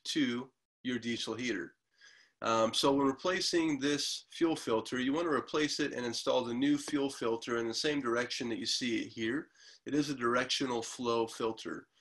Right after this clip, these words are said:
Um, so either refer back to this picture or when you're replacing the filter, a lot of times what I'll do is I'll pull one side of the filter off, I'll install my new filter into that side in the same orientation that this one is,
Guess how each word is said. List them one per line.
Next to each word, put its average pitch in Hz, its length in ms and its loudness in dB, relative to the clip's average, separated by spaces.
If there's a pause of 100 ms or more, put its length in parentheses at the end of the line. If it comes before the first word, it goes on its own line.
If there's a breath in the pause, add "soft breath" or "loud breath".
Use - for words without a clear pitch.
(300 soft breath)
Um, 107 420 2
so 117 280 2
either 113 300 0
refer 127 340 -2
back 139 220 4
to - 80 -10
this 131 180 -4
picture 139 680 -2
or 117 220 0
when 120 140 0
you're 117 120 2
replacing 117 800 0 (120)
the 113 60 -10
filter, 117 400 -2
a 117 40 0
lot 131 180 4
of 143 60 -2
times 127 260 0
what 113 80 2
I'll 131 160 6
do 113 300 0
is 110 120 -4
I'll 113 320 2 (440 loud breath)
pull 127 260 4
one 127 140 2
side 123 260 2
of 117 60 -2
the 113 60 -2
filter 120 420 0
off, 127 380 4 (340)
I'll 113 120 0
install 120 380 2
my 113 160 4
new 131 240 2
filter 135 500 -2
into 117 140 -2
that 127 240 2
side 127 440 2 (340)
in 113 100 -2
the 113 100 -2
same 123 320 0
orientation 123 600 -2
that 107 100 -6
this 151 200 0
one 120 140 0
is, 110 400 0